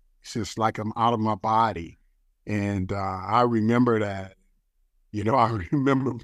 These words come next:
Binghamton starting to give us a game and positioning themselves to win.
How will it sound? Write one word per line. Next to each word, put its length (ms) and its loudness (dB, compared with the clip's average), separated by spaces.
Binghamton 640 2
starting 380 2
to 60 0
give 220 4
us 120 -2
a 60 -10
game 580 2
and 200 -4
positioning 600 -2
themselves 600 -2
to 120 -8
win. 600 0